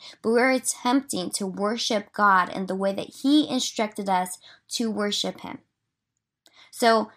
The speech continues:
take yourself out of it a little bit. Take out your pride and don't go like, "Oh, I'm gonna worship God how I wanna worship God." Like, no. He laid it out for us pretty clear in the way that he wants us to worship him. So today, open up your Bible and see how God wants to,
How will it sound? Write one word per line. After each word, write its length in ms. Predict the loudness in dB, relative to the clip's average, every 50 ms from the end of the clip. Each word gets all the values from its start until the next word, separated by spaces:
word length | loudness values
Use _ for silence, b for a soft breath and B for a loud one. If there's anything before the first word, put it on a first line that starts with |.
| B B 0
take 220 | 0 2 2 2
yourself 340 | 0 0 2 2 2 4 6
out 180 | 6 6 6
of 120 | 4 2 0
it 140 | -2 -2 -2
a 60 | -2
little 200 | -2 -2 -4 -4
bit. 240 | -4 -8 -10 -8 -6
Take 240 | -4 -4 -2 0 4
out 260 | 4 4 4 4 2
your 140 | 0 0 0
pride 600 | -2 -2 2 4 6 6 6 6 4 0 -4 -8 _ _ _ _ _ _ _ _ _ -2
and 260 | 0 2 2 2 4
don't 260 | 4 4 4 4 2
go 220 | 2 2 4 4 4
like, 200 | 2 0 0 2
"Oh, 100 | 4 6
I'm 180 | 8 8 8 6
gonna 120 | 4 2
worship 300 | 2 2 2 2 0 -2
God 240 | 0 2 4 6 6
how 120 | 6 6 6
I 140 | 6 4
wanna 240 | 4 2 2 2 2
worship 300 | 0 0 -2 -2 -2 0
God." 260 | 4 6 6 6 6
Like, 160 | 4 0 -2 2
no. 380 | 2 4 4 2 2 -2 -8 _ _ _ _ _ b b b b b
He 180 | b 2 4 6
laid 220 | 6 6 4 4
it 140 | 4 4 6
out 240 | 6 6 6 4 2
for 120 | 2 2
us 180 | 2 2 2 -2
pretty 340 | -4 -4 -2 0 0 0 -2
clear 500 | -4 -2 0 2 4 4 6 6 4 4
in 140 | 2 2
the 60 | 0 0
way 180 | 0 0 0
that 140 | 0 0 -2
he 120 | 0 0
wants 220 | 0 0 0 0 -2
us 120 | -4 -4 -4
to 100 | -4 -2
worship 340 | -2 -2 -2 -2 -4 -4
him. 300 | -6 -8 -8 -8 -10 -10 B B B B B B
So 300 | 0 4 4 4 4 4
today, 760 | 0 -2 -2 0 2 4 6 6 6 4 4 2 2 0 -4 -6 _ _ _ _ _ _ _ _ _ -2
open 220 | -2 0 0 0 -2
up 60 | 0
your 100 | 0 0
Bible 280 | 2 2 2 2 2 0
and 120 | 0 0
see 120 | 0 -2 0
how 140 | 0 0 0
God 240 | 4 4 4 4
wants 280 | 4 2 0 0 -2 -2
to, 360 | -2 0 0 0 -2 -4 -6